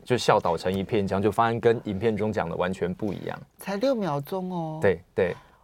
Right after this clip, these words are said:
Speaker 2: 嗯，我看了那一段影片。
Speaker 1: 嗯。
Speaker 2: 然后呢，就是我特别去找，找出那六秒钟。对东方人来讲很难，
Speaker 1: <laughs> 为什么是对东方人来讲很难？
Speaker 2: 他的动作很嘻哈。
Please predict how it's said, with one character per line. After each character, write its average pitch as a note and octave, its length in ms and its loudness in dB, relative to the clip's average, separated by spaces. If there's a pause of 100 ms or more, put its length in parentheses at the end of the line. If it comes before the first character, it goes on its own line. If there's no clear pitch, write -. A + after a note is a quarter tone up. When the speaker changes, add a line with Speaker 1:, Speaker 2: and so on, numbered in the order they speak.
(180)
Speaker 2:
嗯， G3 260 4
我 E3+ 100 4
看 D4+ 280 -2
了 A3 80 0
那 E3+ 100 0
一 D3+ 80 2
段 C#3 240 -2
影 G2+ 160 -8
片。 - 320 0
Speaker 1:
嗯。 G2 220 -2 (420)
Speaker 2:
然 F#3+ 180 2
后 C4+ 260 2
呢， F3+ 220 2
就 G#3 140 0
是 A3 80 4
我 D#3+ 60 8
特 E3+ 120 0
别 D3 120 4
去 D#3 120 -2
找， - 380 -2
找 F#2+ 140 2
出 - 140 -4
那 F3 140 0
六 D#3 200 2
秒 - 260 -10
钟。 C#3+ 320 -6 (1040)
对 B3 340 6 (140)
东 A3+ 180 4
方 G#3 160 0
人 F#3 80 -2
来 C3 140 0
讲 C3 200 -6
很 - 360 -8
难， - 160 -16 (180)
Speaker 1:
<laughs> - 680 4
为 F3+ 80 8
什 B2 80 -2
么 A2+ 80 0
是 G#2 40 0
对 A2+ 140 2
东 G#2 160 0
方 G2+ 140 0
人 E2+ 100 0 (120)
来 - 100 -10
讲 - 140 -8
很 - 120 -12
难？ - 120 -10 (420)
Speaker 2:
他 C#4 120 -2
的 B3+ 100 4
动 A3+ 220 4
作 F#3+ 140 2
很 D#3 160 -4
嘻 - 300 -4
哈。 B2+ 360 -10